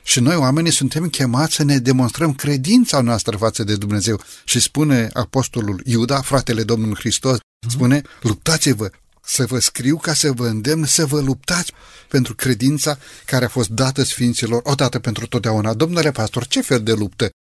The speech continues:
Speaker 1: trebuie să ducă omul credincios?
Speaker 2: Lupta credinței este, de fapt, o luptă a alegerilor, o luptă cu cel care nu vrea să fim,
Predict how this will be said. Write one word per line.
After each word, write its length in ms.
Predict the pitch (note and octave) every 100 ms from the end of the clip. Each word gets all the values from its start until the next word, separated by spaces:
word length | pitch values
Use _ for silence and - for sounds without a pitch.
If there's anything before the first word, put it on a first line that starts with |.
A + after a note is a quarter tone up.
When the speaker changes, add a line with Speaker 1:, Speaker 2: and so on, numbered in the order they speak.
| -
Speaker 1:
trebuie 260 | B2 A2+ A#2
să 140 | A#2+
ducă 420 | G#2 G2+ G#2+ G#2 - - - -
omul 320 | - B2 A2+ F#2+
credincios? 760 | - G2 F#2+ F2+ G2 - - _ _ _ _ _ _ _ - - -
Speaker 2:
Lupta 340 | - G#3 - F#3+
credinței 580 | F#3+ D#3+ F#3 F#3 - E3
este, 220 | D#3+ - -
de 80 |
fapt, 420 | C#3 D3+ D3+ - F3 - - _ - _ _ - _ _
o 120 | - D#3
luptă 340 | F3 - E3
a 140 | D3+ C#3
alegerilor, 920 | C#3+ D#3 B2 C3 C3 C3+ - - - - - -
o 120 | F3
luptă 800 | C3 D3+ E3 - D#3 C#3+ C3+ - - -
cu 560 | - C#3 C3+ C3 A#2 - -
cel 240 | - D#3+
care 280 | D#3 D3+ D3
nu 400 | C#3+ F#3 F3+ C3
vrea 220 | B2 B2+
să 160 | - A#2+
fim, 420 | - C3+ B2